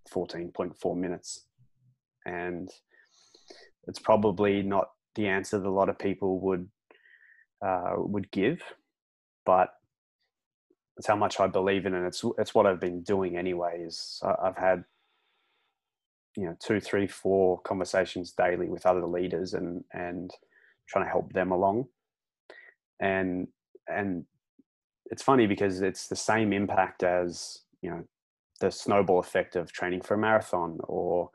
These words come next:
learning a new skill or learning guitar is, is you do get that compound interest, and it,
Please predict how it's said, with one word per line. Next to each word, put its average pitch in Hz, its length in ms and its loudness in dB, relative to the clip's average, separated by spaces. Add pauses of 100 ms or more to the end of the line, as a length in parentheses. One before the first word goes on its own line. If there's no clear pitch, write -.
(240)
learning 95 220 2
a 95 40 2
new 98 120 0
skill 104 460 4
or 90 120 4
learning 90 300 0
guitar 92 560 4
is, 87 240 -4 (640)
is 92 180 -6
you 98 100 -2
do 107 200 2
get 98 220 2
that 92 200 4
compound 92 500 -4
interest, 95 540 -6
and 90 160 -6
it, 90 160 -6